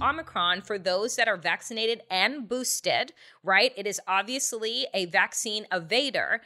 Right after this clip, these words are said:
but at the same point, for those that are vaccinated and boosted, the reality is, is that you will most likely either A, have no symptoms at all,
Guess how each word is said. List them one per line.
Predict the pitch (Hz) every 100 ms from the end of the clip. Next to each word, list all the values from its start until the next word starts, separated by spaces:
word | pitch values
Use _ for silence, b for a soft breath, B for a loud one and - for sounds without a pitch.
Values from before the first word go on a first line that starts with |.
| B B
but | 170 277 320 226 226
at | 196 214 -
the |
same | 220 - 269 320
point, | - 175 165 185
for | - 190
those | 190 220 226
that | 214
are | 208
vaccinated | 175 190 - 202 190 190 -
and | 180 185
boosted, | 247 392 381 - 190 175 170 170 b b
the | -
reality | 247 277 277 285 254 226
is, | 220 220
is |
that | 202 185
you | 220
will | 196 185
most | 202 262 285 220
likely | 196 196 190
either | - 214 196 180 -
A, | 190 202 240 294 -
have | 220
no | 190 196
symptoms | 254 - 247 208 196 170
at | 160
all, | 156 156 214